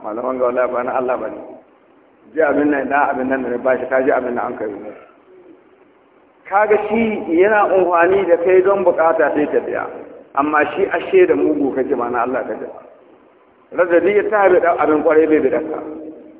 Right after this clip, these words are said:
Sai ka ji can wani wuri yana bi da wasu, bai bi ka. To don haka shi sha'anin wa'azi so ake abin nan da an ka ce za a yi to a yi shi.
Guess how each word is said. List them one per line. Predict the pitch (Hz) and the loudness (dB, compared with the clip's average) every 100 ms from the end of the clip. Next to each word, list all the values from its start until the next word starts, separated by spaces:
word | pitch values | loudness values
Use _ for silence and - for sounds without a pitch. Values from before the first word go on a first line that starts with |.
| _ _ _ _ | _ _ _ _
Sai | 190 | 0
ka | 180 | 2
ji | 160 175 180 | 0 0 0
can | 196 | 0
wani | 202 202 | 0 2
wuri | 202 208 | 2 2
yana | 196 151 | 2 2
bi | 123 | 0
da | 117 | 0
wasu, | 120 117 - - | 0 -2 -10 -6
bai | 156 147 | -4 -4
bi | 117 | -4
ka. | 117 - - - - _ _ _ _ _ _ _ _ _ _ _ | -10 -12 -18 -20 -20 _ _ _ _ _ _ _ _ _ _ _
To | 127 | -2
don | 170 | 2
haka | 175 175 143 107 - - | 0 0 -2 -4 -10 -14
shi | - 180 - | -10 -10 -4
sha'anin | 196 160 143 147 | -2 0 0 2
wa'azi | 151 135 151 - - - - - - - - | 2 2 0 -8 -12 -16 -18 -20 -20 -20 -8
so | 170 151 | 0 2
ake | 151 156 143 - | 2 2 -2 -2
abin | - 156 180 160 | -4 2 4 4
nan | 170 190 190 | 4 4 2
da | 165 127 - - - - - - - - | 2 0 -2 -8 -10 -14 -18 -20 -20 -2
an | 170 175 | 0 2
ka | 160 | 2
ce | 160 143 | 2 2
za | 143 139 131 | 4 4 4
a | 143 | 2
yi | 131 120 | 0 -2
to | 139 143 | 0 0
a | - | 2
yi | 143 | 2
shi. | 151 - | 0 -2